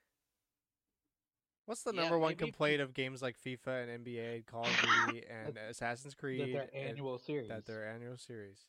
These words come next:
Speaker 1: So Disney's like, "Okay,
Speaker 2: I mean,
Speaker 1: big
Speaker 2: this
Speaker 1: brain."
Speaker 2: is why they've got, like, ten
Speaker 3: What if
Speaker 2: deals
Speaker 3: we
Speaker 2: out right now of people making unique games, except the only one that's progressing <laughs> is E A Jedi Fallen.
Speaker 1: Yeah.
Speaker 2: Order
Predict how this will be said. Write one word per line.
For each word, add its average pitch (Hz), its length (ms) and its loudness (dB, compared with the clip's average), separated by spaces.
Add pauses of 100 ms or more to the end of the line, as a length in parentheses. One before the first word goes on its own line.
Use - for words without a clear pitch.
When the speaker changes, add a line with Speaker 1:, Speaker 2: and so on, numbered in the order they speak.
(520)
Speaker 1:
So 113 440 -12
Disney's 127 380 -12
like, 107 220 -10
"Okay, 117 220 -8
Speaker 2:
I 208 40 -8
mean, 208 120 -2
Speaker 1:
big 151 100 -2
Speaker 2:
this 214 80 -2
Speaker 1:
brain." 214 180 -6
Speaker 2:
is 269 60 -10
why 226 160 2
they've 185 260 -4
got, 175 140 -4
like, 156 300 -4 (200)
ten 170 280 -4
Speaker 3:
What 165 160 2
if - 60 4
Speaker 2:
deals - 80 0
Speaker 3:
we 220 160 2
Speaker 2:
out 190 60 -2 (160)
right - 240 -14
now 117 280 -6 (100)
of 120 140 -18
people 135 280 -12
making 120 380 -12
unique 113 520 -10
games, 110 500 -14 (680)
except 147 300 -6 (220)
the 165 160 2
only 220 260 6
one 214 200 4
that's 190 200 0
progressing 156 880 -2 (320)
<laughs> - 160 -6
is 214 200 -8
E 233 140 4 (120)
A 208 100 4 (340)
Jedi 185 400 -4 (160)
Fallen. 156 420 -10 (480)
Speaker 1:
Yeah. 123 380 -6
Speaker 2:
Order 160 320 -2